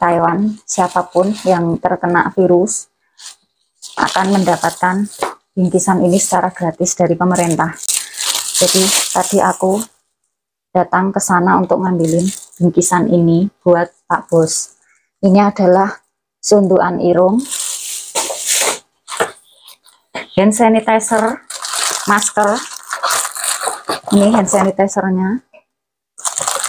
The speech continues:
masker, plastik sampah, sama buku panduan covid.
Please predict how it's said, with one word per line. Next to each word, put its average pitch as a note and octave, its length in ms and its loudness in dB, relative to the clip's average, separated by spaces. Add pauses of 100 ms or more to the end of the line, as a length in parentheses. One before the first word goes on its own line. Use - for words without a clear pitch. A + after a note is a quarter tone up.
(300)
masker, G3+ 420 -2 (2750)
plastik A3 320 0
sampah, G#3+ 600 0 (840)
sama G#3+ 360 2
buku G3+ 160 -2
panduan F#3 560 0
covid. E3 640 -2